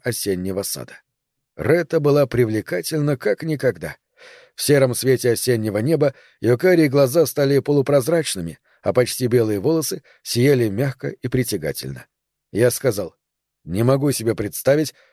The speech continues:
как ты встречаешься с поросенком Пекером". "Ты ревнуешь?" "А что, нельзя?" "Ну", — сказала она, мягко улыбнувшись, "ревность —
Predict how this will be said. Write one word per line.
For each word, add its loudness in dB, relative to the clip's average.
как 0
ты 0
встречаешься 0
с -2
поросенком 0
Пекером". -4
"Ты 2
ревнуешь?" 0
"А 4
что, 0
нельзя?" 0
"Ну", — 0
сказала 2
она, 2
мягко 0
улыбнувшись, 2
"ревность — 2